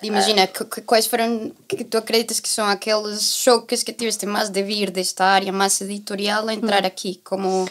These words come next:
Speaker 2: Opa, o próprio comportamento das pessoas é completamente
Speaker 1: Uhum.
Speaker 2: diferente.
Speaker 1: Ok.
Speaker 2: Ahm, e se pensar no que é que nas, nas alturas em que, como criativa, mais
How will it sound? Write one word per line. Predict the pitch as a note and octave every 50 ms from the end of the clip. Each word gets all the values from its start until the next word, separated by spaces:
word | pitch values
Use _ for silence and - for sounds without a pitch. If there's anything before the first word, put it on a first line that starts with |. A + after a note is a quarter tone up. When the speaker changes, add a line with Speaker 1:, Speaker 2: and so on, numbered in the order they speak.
| - - - - - - _ _ _ _ _ _ _ _ _ _ - - - _ - - - - -
Speaker 2:
Opa, | - B3+ - G#3 F3+
o | - G#3+
próprio | - - B3+ B3+ B3+ C4+ C4+
comportamento | C4+ - C#4 C4+ C4 - - B3+ B3 A#3+ A#3+ A#3
das | A#3+ A#3
pessoas | - - A3+ G#3 G3+ F#3+ F#3
é | F#3+ F#3
completamente | - G3+ F#3+ F#3+ G3+ G3 F3+ F3 F3 D#3+ F#3 F#3 F#3 -
Speaker 1:
Uhum. | G#3 G#3+
Speaker 2:
diferente. | G3+ G#3+ F#3+ G3 G3 A#3 C4+ C#4+ - - - - - -
Speaker 1:
Ok. | G3 G3+
Speaker 2:
Ahm, | G#3+ G#3 G#3 G3+ G3 G3 F#3+ F#3+ G3 G3 G3+ G#3 - - _ - -
e | A#3
se | A3+ - -
pensar | - - A3 G#3+ G#3+ - G#3+ G#3 G#3
no | G#3+ G#3 G#3 G#3+ G#3+
que | G#3+ - - A#3
é | G#3 G#3
que | G#3 - _ _ - - - -
nas, | A3+ A3+ A3 A3 G#3+ - - -
nas | - A3 A3 A3 A3+ A#3 A#3
alturas | G#3+ G#3 G#3 G#3 - A3+ G#3+ G3 G3 F#3+ F#3+ F#3 F#3+
em | G3 F#3+ F#3+
que, | F#3 - - F#3+
como | F#3 - - G#3+ G#3+ G#3
criativa, | G#3+ - G#3 G#3 G3+ G#3 G#3+ G#3 G3+ F#3+ F#3+ F#3 F3
mais | F#3 F#3+ G3 G3+ G3 G3 G3 F#3+ F#3 - - - -